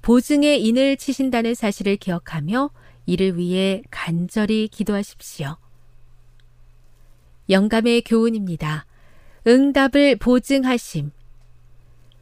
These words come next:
우리는 예수의 이름으로 기도할 뿐만 아니라 성령의 감동을 힘입어 기도해야 한다. 이 말씀은 성령이 말할 수 없는 탄식으로 우리를 위하여 친히 간구하시느니라는 말씀의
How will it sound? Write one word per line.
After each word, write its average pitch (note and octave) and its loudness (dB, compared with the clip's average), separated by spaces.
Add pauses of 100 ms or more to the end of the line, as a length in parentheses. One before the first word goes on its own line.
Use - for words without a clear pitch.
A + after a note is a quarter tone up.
(100)
우리는 C4 4
예수의 D4+ 4
이름으로 C4+ 2
기도할 G#3+ -2
뿐만 G3+ -4
아니라 D#3+ -4
성령의 B3 0
감동을 B3+ 0
힘입어 A3+ -2
기도해야 G#3+ -2
한다. D3 -10 (960)
이 G#3 4
말씀은 G#3 0 (360)
성령이 B3+ 4
말할 F#3 2
수 C#4 -2
없는 C#4+ 2
탄식으로 C4 2
우리를 C4+ 2
위하여 G#3 0
친히 C#4 -2
간구하시느니라는 A3 -2
말씀의 G3+ -4